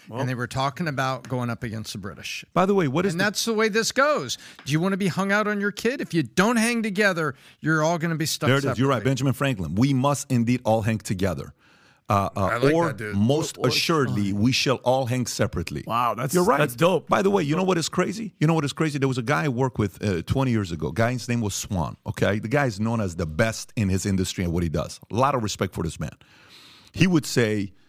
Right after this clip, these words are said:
Speaker 3: "Unify, simplify, multiply," okay? So Californians must first unify, then they must simplify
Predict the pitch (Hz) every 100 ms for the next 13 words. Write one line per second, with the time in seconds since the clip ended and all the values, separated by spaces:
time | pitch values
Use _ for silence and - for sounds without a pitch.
0 | _ _ - 104 190 190 - 147 135 143
1 | 135 - _ _ _ - - 156 - 104
2 | - 95 92 98 92 - 104 101 92 -
3 | - 69 - - _ - 104 104 101 113
4 | - - - - _ - 156 139 135 -
5 | - 139 131 123 - 190 208 165 107 113
6 | 143 - - 156 - 113 90 180 156 -
7 | 82 76 82 113 139 _ _ _ _ -
8 | - _ - 85 151 196 175 143 131 120
9 | - 185 196 - - 127 127